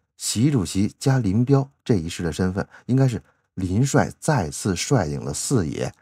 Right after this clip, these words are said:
他们一起守护了国家，最终取得了二十大伟大胜利。这真是太让我激动了！我之前是真想不到是这样的啊！我现在啊，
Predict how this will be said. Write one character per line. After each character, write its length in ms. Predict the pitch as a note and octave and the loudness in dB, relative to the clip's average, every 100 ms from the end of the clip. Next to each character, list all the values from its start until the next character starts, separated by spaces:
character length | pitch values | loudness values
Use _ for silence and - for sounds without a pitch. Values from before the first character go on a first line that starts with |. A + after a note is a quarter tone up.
| _ | _
他 100 | - | 0
们 140 | C3 - | 2 2
一 180 | - A2 | 0 0
起 260 | - - G#2+ | -2 -4 -2
守 280 | - - | 0 -2
护 160 | - G2 | 0 -2
了 100 | D2+ | -2
国 240 | - F#2+ | 0 0
家， 240 | G#2+ A2 - - _ | 4 2 0 -12 _
最 180 | - A2+ | 0 0
终 200 | F2 G#2 | 2 -2
取 260 | - - C2+ | -2 -6 -4
得 140 | C#2+ | -2
了 160 | E2+ - | -2 2
二 180 | G2 D2+ | 2 2
十 120 | D#2+ | -4
大 160 | E2+ | -6
伟 180 | - C#2+ | -4 -8
大 140 | - - | -8 -6
胜 160 | D#2+ | -6
利。 120 | D2+ - _ _ _ _ _ _ | -8 -10 _ _ _ _ _ _
这 120 | A2+ | 0
真 120 | B2+ | 2
是 120 | A#2 | 2
太 280 | - - B2+ | -2 0 0
让 160 | E2 C2+ | 0 -8
我 80 | - | -6
激 140 | F2 | -6
动 160 | D#2+ C#2+ | -6 -8
了！ 80 | - | -6
我 100 | E2 | -4
之 140 | - | -2
前 120 | C#3 C#3 | 0 0
是 120 | G#2+ | 0
真 200 | - F3+ | 2 0
想 220 | - - | 0 -4
不 80 | D#2+ | -2
到 100 | C#3+ | -4
是 120 | - | -4
这 80 | D2+ | -6
样 100 | - | -4
的 60 | - | -6
啊！ 180 | - - _ _ _ _ _ _ _ _ _ _ _ _ _ - | -10 -12 _ _ _ _ _ _ _ _ _ _ _ _ _ -8
我 100 | E2 | -4
现 160 | A#2+ B2+ | 0 2
在 140 | G#2+ | 2
啊， 140 | - | 0